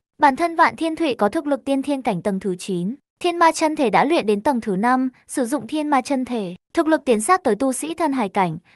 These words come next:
là đệ nhất nhân dưới thân hải cảnh. Trong sát na, thân thể Vạn Thiên Thụy bành trướng cao tới bốn trượng, so với gian phòng xung quanh còn cao hơn không ít, cái miệng máu thật lớn mở ra, đủ để nuốt gọn thân thể người trưởng thành, hai cái chân to lớn như đại thụ, cự trảo mở ra,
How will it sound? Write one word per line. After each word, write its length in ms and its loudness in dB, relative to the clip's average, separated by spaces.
là 140 4
đệ 160 2
nhất 200 0
nhân 200 -2
dưới 200 2
thân 180 -2
hải 180 -2
cảnh. 320 -2
Trong 160 2
sát 180 2
na, 340 2
thân 180 -2
thể 120 4
Vạn 220 2
Thiên 200 -4
Thụy 160 -2
bành 200 2
trướng 200 -2
cao 200 2
tới 140 0
bốn 200 0
trượng, 280 -4
so 200 4
với 140 4
gian 200 2
phòng 180 2
xung 200 -4
quanh 220 2
còn 180 2
cao 200 2
hơn 160 0
không 200 -2
ít, 220 -4
cái 120 4
miệng 240 0
máu 140 2
thật 160 -4
lớn 260 2
mở 140 2
ra, 460 -2
đủ 160 4
để 160 6
nuốt 220 4
gọn 180 2
thân 180 -2
thể 140 0
người 200 0
trưởng 220 -2
thành, 320 -2
hai 160 -2
cái 160 0
chân 220 -4
to 160 6
lớn 240 2
như 100 -2
đại 180 0
thụ, 320 -2
cự 120 0
trảo 240 0
mở 180 0
ra, 440 -2